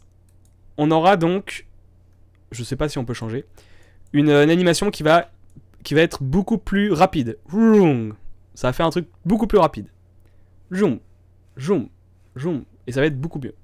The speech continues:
Bon, on va tester, de toute façon c'est pas grave. Merde, j'ai pas vu c'était quoi le nom des trucs. Ah non, c'est bon, il est là. Morph End, ok ? Donc on prend Morph End. Donc c'est parti, acteur.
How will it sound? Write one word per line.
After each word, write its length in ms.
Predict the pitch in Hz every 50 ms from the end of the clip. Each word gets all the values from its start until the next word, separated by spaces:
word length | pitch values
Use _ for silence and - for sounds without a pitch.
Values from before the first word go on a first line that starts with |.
| - - - - _ - _ _ _ - - _ - _ - - - - _ - - - - - - - - - - _ - - _ -
Bon, 100 | - - - - _ -
on 60 | 120
va 100 | 139 160
tester, 280 | - 160 143 - -
de 60 | 170 175
toute 100 | - 143
façon 120 | 143 165
c'est 80 | - -
pas 160 | 131 107 85
grave. 40 | - -
Merde, 240 | 143 170 180 156 131
j'ai 100 | 123 131
pas 120 | 135 151
vu 140 | 147 151 160
c'était 240 | 143 - 135 - 135
quoi 140 | - 147 135
le 60 | 131
nom 180 | 131 135 139 131
des 160 | 127 123 117
trucs. 180 | 123 123 120
Ah 60 | - 113
non, 100 | 113 110
c'est 120 | - 117
bon, 80 | 117 123
il 60 | -
est 60 | 92
là. 80 | - - _ - - - - - _ _
Morph 460 | - 139 170 214 220 214 - - - - - 196
End, 240 | 185 156 127 117 113 113 -
ok ? 360 | 131 127 - 160 170 202 - -
Donc 200 | 147 139 135 147
on 40 | 139
prend 180 | - 170 175
Morph 460 | 165 151 156 160 170 - - - - _ - 139
End. 220 | 131 117 107 90 - - _ _ - _ _ - - - - - - - - - - - - - - - - - - - - _ - - - - - _ -
Donc 140 | 139 131 -
c'est 100 | - 139
parti, 360 | 131 117 - - - 180 208 - -
acteur. 480 | 151 143 - - - 135 190 214 -